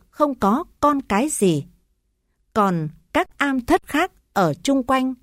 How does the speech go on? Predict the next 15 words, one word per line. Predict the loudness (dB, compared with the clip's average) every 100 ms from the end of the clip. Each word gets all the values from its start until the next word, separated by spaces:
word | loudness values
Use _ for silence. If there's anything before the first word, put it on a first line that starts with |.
| _ _ -4
đều | 4 4
dành | 4 0 0 -2
cho | -4 -2 -2
nam | 2 2 0
giới. | -2 -2 -2 -4 _ _ _ _ _ _ _ _ _ _ _ _ _ _ _ 0
Thế | 2 4
rồi | 2 2 2
một | 0 2 2 2
hôm, | 0 0 -2 _ _ _ _ _ _ _ _ _ -4
vị | 0 0 0
vua | 0 0
kia | 2 2 2 0 _ _ _
nghe | 0 2
tin | 0 -2 2
đồn | 4 2 2